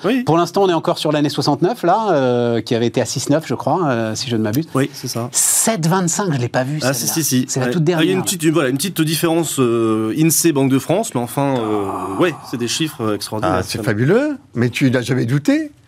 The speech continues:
Speaker 3: Je suis
Speaker 2: Non, mais
Speaker 3: sûr,
Speaker 2: sept vingt-cinq,
Speaker 3: Jonathan.
Speaker 2: non, mais enfin. Alors, tiens, ma question, c'est celle-là. Tiens, Julie. Est-ce que le président de la République peut, euh,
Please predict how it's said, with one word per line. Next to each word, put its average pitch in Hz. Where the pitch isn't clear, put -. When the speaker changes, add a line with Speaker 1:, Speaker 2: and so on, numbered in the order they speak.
Speaker 3:
Je 107
suis 139
Speaker 2:
Non, 196
mais 294
Speaker 3:
sûr, 285
Speaker 2:
sept 240
vingt-cinq, 233
Speaker 3:
Jonathan. 247
Speaker 2:
non, 254
mais 220
enfin. 160
Alors, 196
tiens, 180
ma 190
question, 214
c'est 202
celle-là. 151
Tiens, 147
Julie. 131
Est-ce 180
que 214
le 196
président 170
de 160
la 151
République 147
peut, 156
euh, 107